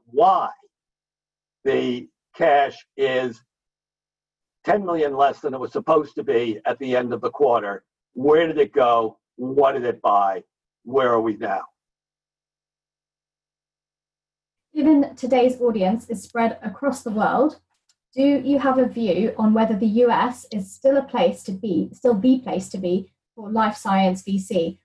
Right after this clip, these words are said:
Speaker 2: Or do you expect a shift in capital to markets such as Europe, Asia, or other emerging markets?
Speaker 1: That's a very, very good question. This is obviously a extraordinarily stressed time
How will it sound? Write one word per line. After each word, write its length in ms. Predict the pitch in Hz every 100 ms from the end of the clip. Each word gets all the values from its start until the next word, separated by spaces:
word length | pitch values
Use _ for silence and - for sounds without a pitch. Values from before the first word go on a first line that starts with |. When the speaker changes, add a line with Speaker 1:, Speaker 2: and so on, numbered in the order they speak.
| _ _ -
Speaker 2:
Or 240 | 254 233
do 120 | 240
you 60 | 247
expect 540 | 214 - - 269 247
a 40 | 247
shift 440 | - 233 220 -
in 240 | - 214 190
capital 540 | 220 214 _ 208 190 -
to 60 |
markets 680 | 208 226 220 226 202 - - _ _ _ -
such 200 | 196 208
as 140 | 202
Europe, 500 | 254 262 262 254 -
Asia, 480 | 233 220 220 220 208 208
or 180 | 202
other 340 | 220 196 202 190
emerging 420 | 208 196 190 196
markets? 680 | 185 185 190 190 - - _ _ _ _ _ _ _ _ _ -
Speaker 1:
That's 180 | 156 156
a 60 |
very, 380 | 143 156 151 143
very 360 | 123 131 127 117
good 260 | 120 117
question. 560 | - - 117 - 135 123
This 180 | 156 156
is 140 | 139
obviously 840 | 135 135 135 127 113 - 120 117 120
a 340 | 117 117 117 _ _ _ -
extraordinarily 880 | 147 - - 180 180 160 143 135 123
stressed 580 | 107 - 165 147 - - - _ -
time 460 | 143 127 160 208